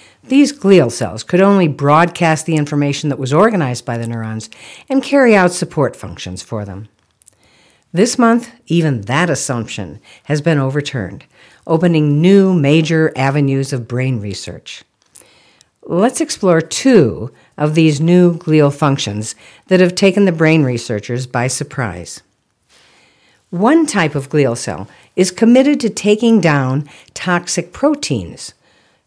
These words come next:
to protect the neurons. However, if it tries this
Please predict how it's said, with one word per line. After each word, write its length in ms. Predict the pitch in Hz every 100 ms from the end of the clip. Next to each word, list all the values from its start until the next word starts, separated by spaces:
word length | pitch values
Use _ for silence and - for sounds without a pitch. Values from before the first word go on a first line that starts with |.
| -
to 120 | 180
protect 420 | 185 180 170 -
the 80 | 160
neurons. 640 | 180 165 104 - - - _ _ _
However, 600 | - 180 285 294 143 101 - - - -
if 120 | 185
it 200 | 370 -
tries 460 | - 254 262 240 -
this 280 | 104 95